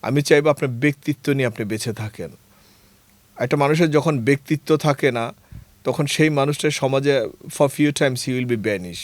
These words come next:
সে হারিয়ে যায়। কারণ মামুন ভাই উনি বিজনেস করছেন বা TikTok করছেন, একটা প্ল্যাটফর্মে you are superstar। এখন যদি আপনি সবাই যদি মনে করেন যে আমি গান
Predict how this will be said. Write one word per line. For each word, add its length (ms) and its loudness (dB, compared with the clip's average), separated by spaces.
সে 240 2
হারিয়ে 400 2
যায়। 260 -8
কারণ 400 2
মামুন 360 4
ভাই 240 8
উনি 220 -2
বিজনেস 480 -2
করছেন 580 -2
বা 200 0
TikTok 420 -2
করছেন, 480 -2
একটা 220 -2
প্ল্যাটফর্মে 800 2
you 160 4
are 180 -6
superstar। 640 -2
এখন 260 0
যদি 160 6
আপনি 180 4
সবাই 260 4
যদি 180 2
মনে 260 2
করেন 300 0
যে 260 2
আমি 200 2
গান 440 2